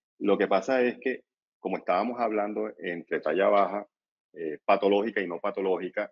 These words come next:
en este caso sería una talla baja por la etnia, siendo indígena. No es que sea una talla baja, pues, patológica, es que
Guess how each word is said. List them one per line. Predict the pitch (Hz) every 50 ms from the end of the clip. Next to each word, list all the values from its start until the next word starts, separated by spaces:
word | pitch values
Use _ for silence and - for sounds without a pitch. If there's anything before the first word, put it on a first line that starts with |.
| _ -
en | 90 87 82
este | 82 - 104 -
caso | 101 92 - 87
sería | - - 87 82 85 90 92 - _ -
una | 87 85 92
talla | - 90 87 90 87
baja | 87 85 87 95 87 - - _ _ -
por | - -
la | 73 - - 92
etnia, | 98 101 90 82 87 92 92 98 110 107 - _ _ _ _ _ _ _ _ -
siendo | - 90 80 76 80 85
indígena. | 82 92 104 131 127 95 76 64 - - _ _ _ _ _ _ _ _ _ _ _ -
No | - 98 98 98 98 101 101 107
es | 107 101
que | - 95
sea | 92 - 104 87 85
una | 85 90 95 95 80
talla | 78 71 71 76 78 80
baja, | 78 73 67 - - 82 - _ _ _ _ _ -
pues, | - 80 - - _
patológica, | - 71 - - 76 87 117 127 104 85 76 - _ - - _ _ _
es | - - - -
que | - 101 95 -